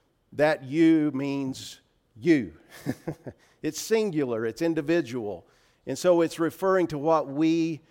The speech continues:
what Christians will say, what we will sing as individuals. <clears throat> "That you will say, 'I will praise you.'" Later on, he's gonna switch, and it's gonna become plural, and it's gonna be, "This is the song that we sing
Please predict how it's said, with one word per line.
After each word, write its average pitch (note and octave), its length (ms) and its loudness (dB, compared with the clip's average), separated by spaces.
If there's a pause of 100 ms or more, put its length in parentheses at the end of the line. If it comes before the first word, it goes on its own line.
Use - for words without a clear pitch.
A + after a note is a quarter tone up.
(320)
what C#3 200 0
Christians C3+ 960 -6
will B2+ 280 -8
say, A2 760 -4 (380)
what D3 240 0
we D3+ 160 -2
will C3+ 180 -6
sing D3 420 -4
as A#2 180 -6
individuals. A#2 920 -10 (380)
<clears throat> - 380 -20
"That - 1600 -12
you E3 160 0
will C3 140 0
say, F#2+ 560 -6 (600)
'I A#2 140 -2
will A#2 140 -2
praise C3+ 420 -2
you.'" A2 120 -10
Later D3+ 380 4
on, D3 240 2
he's B2+ 220 -6
gonna B2+ 180 -6
switch, D3 520 -2
and B2+ 100 -8
it's A#2+ 120 -12
gonna C3 180 -6
become A#2 340 -8
plural, C3+ 560 -2
and A#2 100 -4
it's A2+ 100 -8
gonna C#3 180 -6
be, B2+ 180 -6
"This D3+ 240 -6
is B2+ 160 -10
the B2 100 -14
song D3 380 -2
that B2+ 160 -6
we C#3 160 -4
sing C3 540 -8